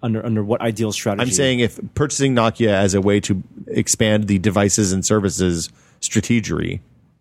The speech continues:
Speaker 2: which is what the, what, what
Speaker 1: So, like,
Speaker 2: purchasing Nokia
Speaker 1: what,
Speaker 2: is.
Speaker 1: what, what, what success model are you talking about? Like,
Speaker 2: Well, I
Speaker 1: like
Speaker 2: think success for Microsoft with regards to Nokia is increasing.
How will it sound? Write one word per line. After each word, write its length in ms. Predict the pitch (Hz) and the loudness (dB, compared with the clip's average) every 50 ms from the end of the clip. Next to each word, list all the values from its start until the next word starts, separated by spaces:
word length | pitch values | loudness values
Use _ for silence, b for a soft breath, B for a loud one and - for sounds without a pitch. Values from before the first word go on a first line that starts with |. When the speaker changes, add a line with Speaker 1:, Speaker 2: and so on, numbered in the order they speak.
| _ - | _ -4
Speaker 2:
which 140 | - 104 87 | -2 0 2
is 120 | 101 92 | 2 2
what 180 | 87 104 101 - | 2 0 0 0
the, 80 | 101 87 - - _ _ - | -4 -8 -8 -10 _ _ -10
what, 380 | 104 101 98 104 107 - - | -8 -4 -2 -2 -2 -2 -2
what 200 | 113 113 117 104 - - - | -2 -2 -2 -2 -4 -6 -4
Speaker 1:
So, 160 | - 117 139 | -2 0 2
like, 140 | 127 123 120 | 2 2 2
Speaker 2:
purchasing 320 | 127 120 - - - 110 110 | 2 0 0 0 0 0 2
Nokia 420 | 107 104 104 110 104 107 107 104 | 2 2 0 2 2 2 2 4
Speaker 1:
what, 140 | - 143 - 87 | 2 2 2 2
Speaker 2:
is. 200 | 143 147 139 120 | 2 0 0 -2
Speaker 1:
what, 220 | 120 117 127 143 - | -4 -4 -4 -4 -4
what, 80 | - - | -4 -2
what 160 | 127 131 127 | -2 -2 -2
success 500 | - - 113 - - - 123 107 - - | -2 -4 -2 -2 0 0 2 2 0 0
model 400 | - 113 107 107 104 104 98 98 | 0 0 0 0 0 0 -2 -2
are 100 | 98 92 | -4 -4
you 220 | 98 98 98 98 92 87 | -4 -4 -4 -6 -6 -8
talking 260 | - 101 92 - 98 | -8 -8 -6 -6 -6
about? 80 | 87 82 | -4 -4
Like, 160 | 90 95 - - 120 110 101 | -4 -4 -4 -6 -10 -6 -2
Speaker 2:
Well, 140 | 120 120 | 0 2
I 60 | 131 143 | 2 2
Speaker 1:
like 60 | 123 | 2
Speaker 2:
think 160 | 160 160 - | 2 0 0
success 380 | - 151 - - 156 147 - - | 0 0 0 0 0 0 0 0
for 160 | - 131 120 | 0 0 0
Microsoft 540 | 113 110 117 123 117 120 - - 117 107 - | 2 2 2 2 0 0 0 2 0 2 2
with 320 | 104 104 92 90 98 - | 0 0 0 -2 -4 -2
regards 360 | 113 107 92 113 113 113 - | 0 0 2 2 0 0 0
to 60 | - | -2
Nokia 400 | 104 101 107 113 - - 98 92 | 0 2 2 0 0 0 0 0
is 160 | 80 92 90 87 | 2 0 0 0
increasing. 540 | 98 90 - - 110 98 - 107 104 101 | -2 -4 -2 0 0 2 2 0 -2 -4